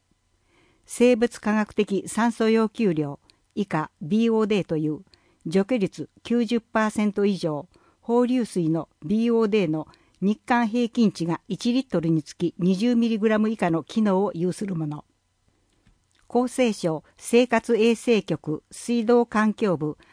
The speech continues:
環境整備課浄化槽対策室長通知。平成四年十月三十日、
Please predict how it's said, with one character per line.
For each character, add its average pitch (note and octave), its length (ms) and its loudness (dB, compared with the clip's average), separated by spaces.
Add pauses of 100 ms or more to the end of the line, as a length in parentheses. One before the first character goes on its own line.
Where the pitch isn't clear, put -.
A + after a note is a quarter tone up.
(220)
環 A#3 240 2
境 A3+ 240 2
整 G#3 260 2
備 F#3+ 120 0
課 F#3 280 -2 (260)
浄 A3 280 2
化 A3+ 140 0
槽 F3+ 380 -2
対 G#3+ 180 0
策 A3+ 300 -6
室 - 220 -12
長 D#3 240 -2
通 E3+ 260 -6
知。 D3+ 320 -8 (640)
平 A#3+ 220 4
成 A#3 260 2
四 A3 160 4
年 G#3+ 320 0
十 G#3 240 -2
月 A#3 220 -2
三 A3 260 -2
十 A3 200 0
日、 D#3 440 -2